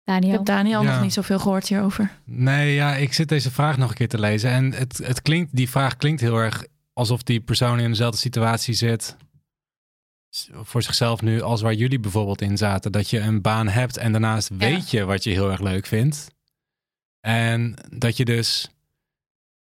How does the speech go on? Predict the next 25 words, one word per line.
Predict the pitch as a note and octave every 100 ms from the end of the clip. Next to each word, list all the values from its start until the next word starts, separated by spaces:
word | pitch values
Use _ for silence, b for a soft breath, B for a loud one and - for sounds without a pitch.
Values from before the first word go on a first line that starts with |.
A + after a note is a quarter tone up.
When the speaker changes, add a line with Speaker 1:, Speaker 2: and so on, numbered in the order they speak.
| _ _
Speaker 3:
een | - A#2+ A2 -
keuze | C3 D3 B2+ A#2+
in | A2+ A2
theorie | B2 A2 A2 A2+
kunt | A2
maken | G#2 A#2 A2+
tussen | - G#2+ G#2+
die |
zekerheid | G2+ A2+ A2 G#2 G#2
en |
datgene | G#2 - A2
wat | G2
je | G#2+
echt | G#2+
leuk | A#2+ C#3
vindt. | A2 G2+
Maar |
datgene | G2 A2+ G#2
wat | G#2
echt | G#2+ -
leuk | A#2 B2+
is, | A2 G#2 -
dat | A2+
is | G#2+
gewoon | - G2+ G2 G2 G#2